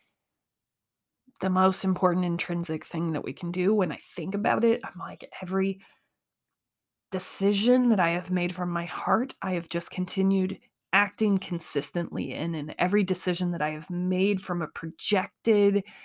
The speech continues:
space, from a space of societal expectation or from a space of exception, accept-, being accepted. <laughs> I'm just making up words.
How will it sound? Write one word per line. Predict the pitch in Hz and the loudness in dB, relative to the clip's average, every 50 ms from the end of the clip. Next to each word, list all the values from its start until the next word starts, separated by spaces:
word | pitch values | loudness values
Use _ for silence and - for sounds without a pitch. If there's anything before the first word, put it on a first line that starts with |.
| - - _ | -20 -20 _
space, | - - - - - - - 165 165 175 196 240 269 277 254 - - - - | -10 -8 -8 -8 -8 -8 -6 -6 -4 -2 0 0 0 0 -2 -4 -10 -12 -8
from | - 190 185 175 175 | -2 -2 0 0 -2
a | 170 | -4
space | - - - - 196 190 190 196 190 - - - - | -6 -8 -8 -4 -2 0 0 0 -2 -4 -8 -6 0
of | - 175 185 180 185 185 185 175 - - - | 2 4 4 6 4 4 2 0 -4 -6 -6
societal | - - - 175 - - 202 196 202 202 208 208 208 | -4 -4 -2 -2 2 6 6 8 8 8 8 8 8
expectation | 190 175 - - - 202 190 - - 202 202 196 - - 196 196 | 8 6 4 0 -4 -4 -4 -4 -2 -2 0 0 0 0 0 0
or | 196 170 147 | 0 0 -2
from | - - 170 165 160 | -4 -4 -4 -4 -4
a | 139 135 | -4 -6
space | - - - - 185 185 185 - - - - | -8 -8 -4 0 0 0 0 -2 -4 -4 2
of | - 180 185 185 185 180 - - - - | 4 4 6 6 4 2 0 -6 -12 -14
exception, | - - - - - - - 185 180 196 - - - 262 262 269 269 269 269 277 277 - - - - - _ _ _ _ _ _ _ _ _ _ _ _ _ _ _ _ _ _ _ _ _ _ _ _ _ _ _ - | -16 -14 -6 -4 -2 2 4 4 4 4 2 -2 0 2 4 4 4 4 2 2 0 -4 -18 -20 -20 -20 _ _ _ _ _ _ _ _ _ _ _ _ _ _ _ _ _ _ _ _ _ _ _ _ _ _ _ -20
accept-, | - 170 - - - - - 185 180 - _ _ _ _ _ - | -18 -14 -10 -10 -8 -6 -4 -6 -6 -6 _ _ _ _ _ -8
being | 175 180 185 190 190 196 185 | -4 0 2 4 4 4 4
accepted. | 180 - - - - - 180 196 196 - - 302 302 302 302 277 - - | 2 0 -2 0 6 8 8 8 8 6 6 6 6 8 6 4 4 6
<laughs> | 254 226 - - - 277 233 - 254 226 - - - - - - - - | 6 6 8 10 8 8 10 8 4 2 2 -2 -14 -18 -20 -6 0 0
I'm | 262 - - - 240 214 | 0 0 2 0 0 0
just | - - - - | 0 -2 -4 -2
making | 170 165 156 147 - 160 156 156 | 0 2 2 2 2 2 0 0
up | 156 147 - | 0 0 -2
words. | - - - - 175 175 - - - | -2 -2 -2 -2 -2 -4 -6 -6 -6